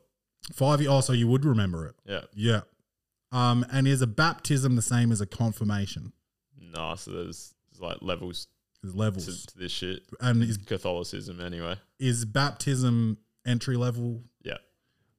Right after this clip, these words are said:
Speaker 1: So you're an entry level Catholic?
Speaker 2: I was, and then I did my communion, and then I did confirmation.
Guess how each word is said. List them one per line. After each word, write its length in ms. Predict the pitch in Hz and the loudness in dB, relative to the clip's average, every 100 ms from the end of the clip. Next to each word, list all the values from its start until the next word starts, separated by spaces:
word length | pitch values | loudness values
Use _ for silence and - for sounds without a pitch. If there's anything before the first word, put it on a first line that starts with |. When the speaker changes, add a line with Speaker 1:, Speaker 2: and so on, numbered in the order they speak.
| _ _ _ - | _ _ _ -8
Speaker 1:
So 180 | - 120 | -2 2
you're 280 | 123 127 | 4 6
an 60 | 123 | 4
entry 300 | 131 123 - | 2 2 0
level 260 | 113 110 101 | -2 -2 -4
Catholic? 480 | 90 98 87 - - _ _ _ _ _ - - _ _ _ _ _ _ _ _ _ | -6 -8 -10 -14 -20 _ _ _ _ _ -20 -20 _ _ _ _ _ _ _ _ _
Speaker 2:
I 60 | 95 | -6
was, 580 | 95 98 156 - - - _ | 0 0 0 -4 -10 -14 _
and 100 | - | -12
then 120 | 87 87 | -8 -6
I 60 | |
did 320 | 87 87 87 95 _ _ _ - | -6 -6 -8 -10 _ _ _ -16
my 140 | 95 | -14
communion, 600 | 95 95 92 95 107 139 185 - _ - | -10 -8 -4 -4 -4 -6 -8 -16 _ -16
and 120 | 98 | -12
then 120 | 92 | -8
I 60 | 90 | -8
did 200 | 87 87 | -8 -10
confirmation. 800 | 87 90 80 85 85 - - | -10 -10 -10 -6 -6 -6 -12